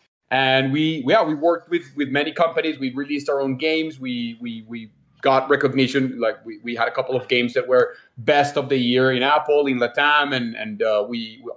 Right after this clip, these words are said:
even worldwide. World War Doe was best of twenty seventeen, if I recall correctly. Uh, when World, World War Doe was, uh,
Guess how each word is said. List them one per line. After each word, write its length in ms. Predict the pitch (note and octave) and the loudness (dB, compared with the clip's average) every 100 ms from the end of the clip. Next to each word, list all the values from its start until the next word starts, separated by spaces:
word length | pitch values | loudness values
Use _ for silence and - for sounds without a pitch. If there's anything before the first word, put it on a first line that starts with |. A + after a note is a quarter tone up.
| A2+ C3 | -8 -8
even 240 | A2 A#2 | -8 -4
worldwide. 540 | A#2 A#2 D3+ D#3+ C#3+ | -4 0 2 4 2
World 140 | C3 A2+ | 0 -2
War 100 | A2+ | 2
Doe 240 | C3+ C3 | 4 4
was 200 | C3 B2 | 2 -4
best 360 | A2+ - A2 - | -6 -6 -6 -8
of 100 | - | -12
twenty 180 | A#2+ A#2 | -12 -10
seventeen, 420 | G#2+ G#2+ E3+ E3 | -10 -10 -8 -8
if 120 | C3+ | -6
I 40 | |
recall 260 | B2 A#2+ A#2 | -6 -4 -6
correctly. 580 | - C3+ C#3 C#3 C3+ C3+ - - _ - | 0 2 2 -2 -6 -8 -20 -20 _ 2
Uh, 220 | A2+ A2+ | 2 4
when 220 | C3 B2+ | 4 6
World, 360 | C3 C3 C3 C3 | 6 6 4 2
World 260 | B2+ A#2+ | 2 2
War 160 | B2+ B2 | 2 2
Doe 220 | B2 B2 | 4 2
was, 300 | A#2+ B2 A#2+ | 2 -2 -4
uh, 420 | A#2+ A2+ G#2+ G#2 | -6 0 0 -2